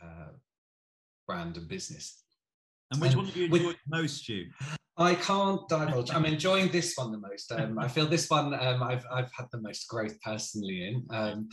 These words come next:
Speaker 1: but, <laughs> but my, my history in, in the company has been within learning and development roles and, um, in corporate communications. So, um, the Chief of Culture role came around. It was actually su-, at the suggestion of, uh, our C E O,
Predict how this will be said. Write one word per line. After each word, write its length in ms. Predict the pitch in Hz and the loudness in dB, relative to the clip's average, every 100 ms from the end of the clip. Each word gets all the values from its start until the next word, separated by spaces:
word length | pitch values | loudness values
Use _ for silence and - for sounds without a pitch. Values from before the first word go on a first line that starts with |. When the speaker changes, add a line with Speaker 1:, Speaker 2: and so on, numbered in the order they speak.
| - - - - - | -12 -12 -12 -8 0
Speaker 1:
but, 180 | 120 123 123 - - 143 - 139 | 2 4 2 0 2 4 6 4
<laughs> 600 | 127 - - 190 135 - | 4 -2 -8 -8 -4 2
but 220 | 139 156 | 4 4
my, 200 | 151 151 | 4 4
my 180 | 160 151 | 4 4
history 560 | 185 185 - 147 135 | 2 2 0 0 0
in, 240 | 139 135 127 | 0 -2 -4
in 160 | 139 | -4
the 60 | 127 | -4
company 480 | - 120 120 110 98 | -6 -8 -8 -10 -12
has 140 | 110 | -8
been 280 | - 113 117 | -4 -2 -2
within 320 | 113 113 117 | -4 -4 -2
learning 380 | 117 117 110 110 | -2 -2 -2 -2
and 100 | 110 | -2
development 440 | 110 107 104 98 - | -2 -6 -6 -10 -14
roles 480 | 95 92 92 - - 98 | -14 -14 -16 -16 -14 -12
and, 280 | 98 101 | -10 -10
um, 320 | 92 95 92 92 | -8 -8 -6 -8
in 160 | 98 | -10
corporate 360 | - - - 110 | -12 -12 -14 -14
communications. 840 | 98 95 90 120 113 - 95 90 | -10 -8 -6 -6 -6 -6 -6 -8
So, 220 | - 104 104 - - 135 131 | -8 -8 -8 -10 -10 -8 2
um, 360 | 127 123 127 | 4 4 2
the 380 | 131 123 120 117 - | 2 2 2 0 -4
Chief 240 | 165 147 | -2 -4
of 100 | 123 | -4
Culture 320 | 127 127 - | -4 -4 -6
role 220 | 107 101 | -6 -8
came 280 | 98 113 110 | -6 -4 -4
around. 380 | 101 104 101 101 | -2 -4 -6 -8
It 80 | 135 | -4
was 140 | - 165 | -2 0
actually 540 | - - 120 110 107 | -2 -4 -2 -2 -2
su-, 260 | - 120 117 | -4 -6 -6
at 100 | 117 | -6
the 60 | |
suggestion 540 | 113 - 107 - 104 101 | -6 -4 -4 -4 -6 -8
of, 160 | 92 - | -10 -10
uh, 280 | 95 95 95 80 - | -8 -6 -8 -10 -12
our 120 | 98 | -10
C 360 | 95 - 107 98 | -6 -4 -4 -4
E 40 | |
O, 300 | 98 120 131 | -4 -4 -4